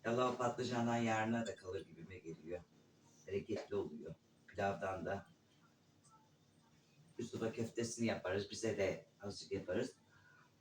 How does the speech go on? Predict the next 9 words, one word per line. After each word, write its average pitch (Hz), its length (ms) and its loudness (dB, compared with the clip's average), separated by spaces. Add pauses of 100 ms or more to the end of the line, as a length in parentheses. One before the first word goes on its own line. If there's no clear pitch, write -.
(1800)
Yarım 156 240 8
kilo 139 220 0
kıymadan 131 320 4
azıcık 123 360 2
yemeğe, 120 420 4 (320)
yemek 120 280 2
için - 200 -6
ayırırım 92 340 -2
buzluğa. 127 460 0